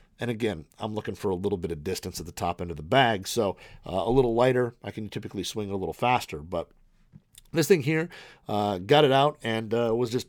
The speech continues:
like I said, hitting it on the Bushnell Launch Pro. And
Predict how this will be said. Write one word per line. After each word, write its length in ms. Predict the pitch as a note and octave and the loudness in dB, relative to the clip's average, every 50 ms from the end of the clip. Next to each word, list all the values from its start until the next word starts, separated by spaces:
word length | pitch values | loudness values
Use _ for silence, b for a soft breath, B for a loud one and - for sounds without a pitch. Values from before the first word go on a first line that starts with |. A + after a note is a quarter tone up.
| _ - | _ -8
like 100 | A#2+ A2+ | -8 -4
I 20 | |
said, 160 | - D3 - - | -2 -2 -2 -2
hitting 180 | C3 A#2+ B2+ | -2 -4 -2
it 80 | A#2+ A#2 | 0 0
on 100 | A2+ A2+ | 0 0
the 60 | G#2+ | -2
Bushnell 340 | G#2 B2 A#2 - A#2+ G#2+ G#2+ | -4 -4 -4 -2 -2 -2 0
Launch 300 | G#2+ G#2 G#2+ G#2+ - - | 0 -2 -2 -4 -8 0
Pro. 380 | - D#3 D3+ D3+ D#3 D#3 D3 B B B B B B B B _ | 2 2 4 4 4 2 0 B B B B B B B B _
And 480 | - A#2 A2+ A2 A2+ A2+ A2 A2 G#2+ | -4 -2 0 0 2 0 0 -2 -6